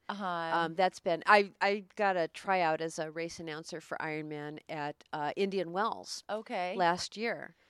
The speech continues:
Speaker 1: So you know
Speaker 2: And
Speaker 1: how hard it is.
Speaker 2: it, it
Speaker 1: You
Speaker 2: was
Speaker 1: have some
Speaker 2: fun.
Speaker 1: respect for what they're
Speaker 2: It
Speaker 1: out
Speaker 2: was
Speaker 1: there
Speaker 2: fun. We
Speaker 1: doing.
Speaker 2: had a great time. Uh, they liked me enough to put me on the subs list.
Speaker 1: Oh,
Speaker 2: So I hope
Speaker 1: cool.
Speaker 2: to make that a gig.
Speaker 1: Yeah,
Speaker 2: You know, now that I'm
Speaker 1: hopefully we'll
Speaker 2: retired from full-time broadcasting.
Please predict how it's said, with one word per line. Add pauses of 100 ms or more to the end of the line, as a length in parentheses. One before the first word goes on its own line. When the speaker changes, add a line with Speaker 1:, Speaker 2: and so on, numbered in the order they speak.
(160)
Speaker 1:
So
you
know
Speaker 2:
And
Speaker 1:
how
hard
it
is.
Speaker 2:
it,
it
Speaker 1:
You
Speaker 2:
was
Speaker 1:
have
some
Speaker 2:
fun.
Speaker 1:
respect
for
what
they're
Speaker 2:
It
Speaker 1:
out
Speaker 2:
was
Speaker 1:
there
Speaker 2:
fun.
We
Speaker 1:
doing.
Speaker 2:
had
a
great
time.
Uh,
they
liked
me
enough
to
put
me
on
the
subs
list.
Speaker 1:
Oh,
Speaker 2:
So (100)
I
hope
Speaker 1:
cool.
Speaker 2:
to
make
that
a
gig. (360)
Speaker 1:
Yeah,
Speaker 2:
You
know,
now
that
I'm
Speaker 1:
hopefully
we'll
Speaker 2:
retired
from
full-time
broadcasting.